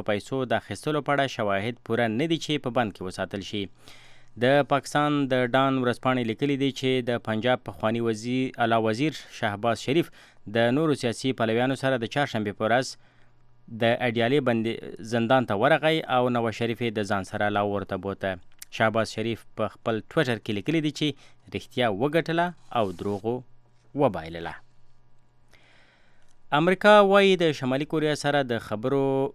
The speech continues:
بیا پیل کولو ته چمتو ده. امریکا د خبر وروسته تر هغه وکړه چې شمالي کوریا ژمنه وکړله خپله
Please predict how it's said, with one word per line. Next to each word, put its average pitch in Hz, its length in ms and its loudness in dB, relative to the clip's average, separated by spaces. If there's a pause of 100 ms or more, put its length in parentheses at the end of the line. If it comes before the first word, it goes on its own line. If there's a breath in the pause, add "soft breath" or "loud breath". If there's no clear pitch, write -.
(160)
بیا 151 160 4 (140)
پیل 110 200 0
کولو 123 300 0
ته 120 180 0
چمتو 101 300 -6
ده. 82 80 -6 (320)
امریکا 123 320 0
د 123 100 -2
خبر 127 240 -2
وروسته 131 280 -6
تر 113 100 -2
هغه 123 240 -2
وکړه 123 260 -4
چې 117 220 -4
شمالي 113 380 -2
کوریا 120 200 -2 (120)
ژمنه 131 280 -2
وکړله 127 400 -2
خپله 120 320 -2